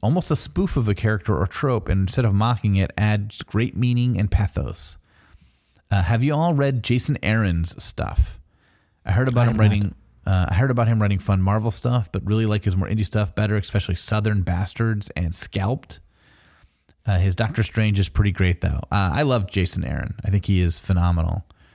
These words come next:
Speaker 1: Uh, Scalped, when it first started, I was lukewarm on, but by the end, I got, really grew to love that book. Uh, his Thor was great. His Doctor Strange, I think, was great. I'm not enjoying his Avengers that he's doing right now. I dropped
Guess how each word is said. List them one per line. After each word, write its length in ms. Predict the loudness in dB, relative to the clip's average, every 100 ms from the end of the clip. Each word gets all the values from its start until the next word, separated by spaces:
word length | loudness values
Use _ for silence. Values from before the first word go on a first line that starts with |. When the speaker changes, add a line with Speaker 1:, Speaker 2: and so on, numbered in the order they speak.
| _ _ _ _ _ _
Speaker 1:
Uh, 160 | 0 2
Scalped, 440 | 0 -2 -4 0
when 80 | 0
it 80 | 0
first 220 | 0 0
started, 300 | 0 2 2
I 80 | 4
was 200 | 2 2
lukewarm 540 | 2 0 2 2 2
on, 180 | 2 2
but 140 | 0 0
by 140 | 0
the 120 | 2
end, 100 | 2 0
I 80 |
got, 160 | 0 -4
really 340 | -2 0 2 0
grew 200 | 0 2
to 80 |
love 240 | 2 2 2
that 340 | 0 -2 -6
book. 360 | -2 -2 -4 -14 _ _ _ _ _ _ _ _
Uh, 300 | 0 0 0 0
his 160 | -2 -2
Thor 460 | -2 -2 0 2
was 220 | 2 0
great. 580 | -2 0 2 0 -2 -10 -4
His 160 | -2 0
Doctor 240 | -2 -2
Strange, 320 | -2 0 2
I 60 | 2
think, 160 | 0 0
was 100 | 0
great. 540 | 0 2 0 -4 -14 _ _ -4
I'm 140 | 0
not 220 | 0 0
enjoying 280 | 2 2 4
his 120 | 4 2
Avengers 440 | 2 2 2 2
that 100 | 0
he's 100 | 0
doing 160 | 0 -2
right 140 | 0
now. 80 | 0
I 60 | 0
dropped 380 | 0 -2 -2